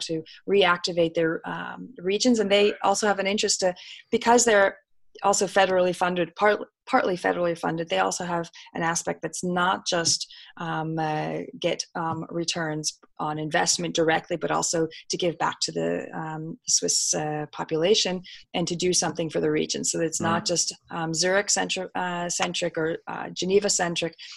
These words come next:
Speaker 1: but the, the decentralized, um, history or tradition in Switzerland is very strong, and to re-, um, give back, um, some of that activity to the regions.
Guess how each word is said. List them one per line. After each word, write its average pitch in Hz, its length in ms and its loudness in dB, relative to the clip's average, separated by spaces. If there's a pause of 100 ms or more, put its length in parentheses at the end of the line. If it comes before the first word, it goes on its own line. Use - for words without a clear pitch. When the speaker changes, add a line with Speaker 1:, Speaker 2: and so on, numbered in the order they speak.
(180)
Speaker 1:
but 165 200 0
the, 156 340 0
the 156 60 -8
decentralized, 170 960 -2 (360)
um, 170 680 -8 (720)
history 208 600 4 (240)
or 180 140 6
tradition 196 440 6
in 170 100 2
Switzerland 165 420 0
is 156 80 2
very 160 240 6
strong, 156 340 2
and 151 80 -2
to 165 80 -2
re-, 160 360 2
um, 147 440 -6 (260)
give 170 240 2
back, 160 360 0 (380)
um, 156 160 -6
some 165 180 0
of 151 80 -2
that 151 100 -2
activity 151 500 -2
to 147 160 -4
the 147 80 -4
regions. 143 600 -6